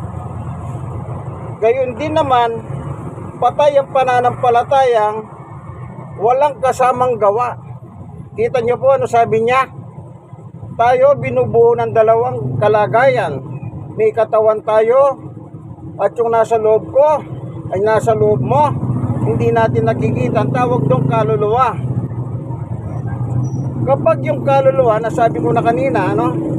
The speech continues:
Kapag umalis yung kaluluwa sa iyo, ang tawag ngayon sa iyo ay patay. Ito po yung mga patay na binuburol at pinaglalamayan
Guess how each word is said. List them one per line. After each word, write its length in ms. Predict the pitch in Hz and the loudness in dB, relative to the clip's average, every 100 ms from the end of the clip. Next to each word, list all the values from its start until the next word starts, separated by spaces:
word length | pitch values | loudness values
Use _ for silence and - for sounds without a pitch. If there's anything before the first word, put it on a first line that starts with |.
| - - - - - | -2 -2 0 0 0
Kapag 320 | 233 247 320 294 | 0 2 2 2
umalis 480 | 302 277 269 254 | 2 2 0 0
yung 160 | 277 262 | -2 0
kaluluwa 560 | 277 302 294 285 262 262 | 2 4 2 4 4 4
sa 160 | 269 | 2
iyo, 320 | 247 220 170 - - - - - - - - - - - - - - - - 151 147 320 311 302 - 330 | 4 2 2 0 -2 0 0 0 0 2 2 2 4 4 4 4 4 4 2 0 0 0 -2 -2 -2 -4
ang 160 | 269 | -2
tawag 400 | 302 294 277 269 | 0 2 4 2
ngayon 300 | 262 269 508 - | 0 2 2 2
sa 80 | |
iyo 320 | 269 453 - 202 | 2 4 2 2
ay 160 | - - - | 0 0 2
patay. 400 | 220 196 214 208 - - - - - - - - - - | 0 2 2 0 -2 -2 -2 -2 -2 -2 0 0 -2 -2
Ito 180 | 269 302 294 | 0 0 2
po 160 | 302 | 2
yung 240 | 302 285 269 | 4 2 2
mga 240 | 262 269 | 0 2
patay 320 | 269 262 233 233 | 2 2 2 4
na 80 | 277 | 2
binuburol 960 | 269 269 262 254 226 214 214 285 247 | 2 2 2 4 6 6 6 4 2
at 160 | 214 226 | -2 -2
pinaglalamayan 1200 | 233 226 214 220 214 208 202 180 170 170 165 - | -2 0 2 4 4 2 2 2 2 0 -2 -8